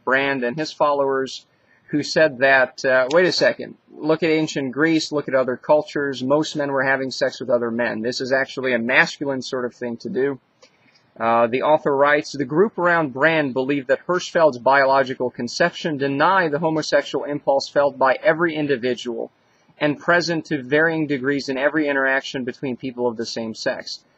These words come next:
So basically, you have the born gay two percent model or the everyone's bisexual model.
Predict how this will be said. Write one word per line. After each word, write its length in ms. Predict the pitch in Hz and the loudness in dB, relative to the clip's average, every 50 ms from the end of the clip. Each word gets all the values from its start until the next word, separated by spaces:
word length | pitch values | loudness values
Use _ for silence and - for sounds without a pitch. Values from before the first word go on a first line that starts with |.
| _ _ _ _ _ _ _ _ | _ _ _ _ _ _ _ _
So 360 | - - 214 226 233 226 208 | 0 2 4 4 4 2 2
basically, 760 | 190 220 226 226 208 - 196 180 - 170 170 165 165 160 156 147 | 2 4 4 4 4 2 0 -2 -2 -2 -2 0 0 2 2 0
you 160 | 147 147 147 | 0 0 2
have 360 | 147 151 151 151 143 131 127 | 4 4 4 4 4 2 0
the 280 | 135 139 139 135 131 120 | 0 0 0 0 -2 -4
born 440 | 113 - 147 170 180 180 175 165 | 0 2 2 4 4 2 2 0
gay 360 | 143 151 151 151 151 151 147 - | 0 2 2 4 4 2 0 -2
two 200 | - - 175 165 | -4 -6 -8 -6
percent 460 | - 165 139 - - 156 147 135 131 | -4 -6 -6 -2 0 0 0 -2 -2
model 500 | 135 135 135 135 127 131 131 131 123 - - | -2 -2 0 0 2 2 0 0 -2 -2 0
or 240 | 139 139 139 131 | 2 4 4 2
the 360 | 117 123 131 131 127 127 110 - | 2 0 -2 -2 -2 -2 0 2
everyone's 460 | 147 139 147 147 143 139 135 127 117 | 2 2 2 0 0 0 -2 -4 -2
bisexual 720 | - 131 123 123 - - 143 135 135 - - 135 120 117 113 | 2 2 2 2 2 2 0 0 0 0 -4 -4 -4 -2 -4
model. 400 | 113 113 107 107 107 - - | -6 -8 -8 -8 -8 -8 -8